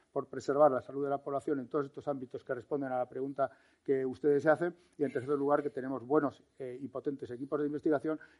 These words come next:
que nos acercan esa realidad para intentar modular,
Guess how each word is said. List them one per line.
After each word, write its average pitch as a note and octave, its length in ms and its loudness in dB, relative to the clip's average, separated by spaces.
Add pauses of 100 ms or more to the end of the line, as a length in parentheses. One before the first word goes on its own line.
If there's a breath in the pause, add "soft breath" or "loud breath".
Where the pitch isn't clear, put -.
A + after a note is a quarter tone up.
que C3+ 80 0
nos B2 140 -4
acercan D3 340 2
esa D3 180 0
realidad D3 400 2
para C3 200 2
intentar B2 520 -2 (360 soft breath)
modular, C#3 600 2